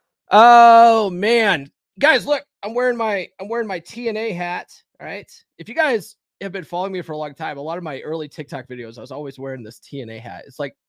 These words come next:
my favorite hat. <laughs> But, uh, I'm r-, wearing it because, uh, Impact Wrestling announced recently that they're going back to the T N A branding. They're going back to where it all started,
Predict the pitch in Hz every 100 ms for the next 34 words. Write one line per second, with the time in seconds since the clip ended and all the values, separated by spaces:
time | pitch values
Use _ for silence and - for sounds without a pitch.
0 | _ 135 120 - 127 107 - 123 101 _
1 | - - 254 285 - - - - - -
2 | - - _ - 214 208 208 202 190 180
3 | _ - 165 185 262 175 262 339 254 214
4 | 202 190 226 208 196 156 - _ _ _
5 | _ _ _ - _ - 185 175 - 254
6 | 285 262 240 - 240 285 254 214 190 190
7 | 185 - 185 180 190 196 185 180 190 196
8 | 170 196 214 202 160 180 180 - 196 175
9 | - - 185 190 180 165 117 143 180 165
10 | 117 95 _ _ _ _ - 135 202 185
11 | 123 170 185 - 175 156 160 156 143 -
12 | - 156 156 113